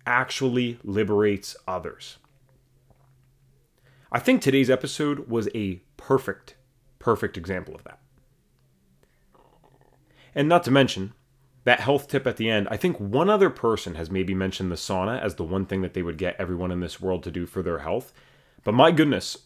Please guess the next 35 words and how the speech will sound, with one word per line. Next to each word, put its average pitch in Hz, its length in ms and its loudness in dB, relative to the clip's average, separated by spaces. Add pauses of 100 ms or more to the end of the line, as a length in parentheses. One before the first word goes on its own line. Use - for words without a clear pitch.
I 131 100 6
will 127 100 4
never 139 200 4
be 135 120 4
looking 139 260 2
at 131 140 2
the 117 40 -6
sauna 131 300 0
the 101 80 -4
same 139 260 0
again. 107 380 -2 (380)
<laughs> - 0 -
You - 1160 0
know, 113 60 2
that's 107 180 4
definitely 123 320 4
gonna 113 140 0
be 113 100 2
a 107 60 6
different 110 280 2
experience 120 580 -4
now. 117 300 -2 (440)
And 101 360 0
I 104 160 2
hope 113 360 -2
that 135 180 4
you 139 160 2
guys 143 400 4
that 123 100 6
are 120 80 6
bringing 120 400 4
your 151 140 6
phones 170 380 4
in 131 120 4
there, 117 320 0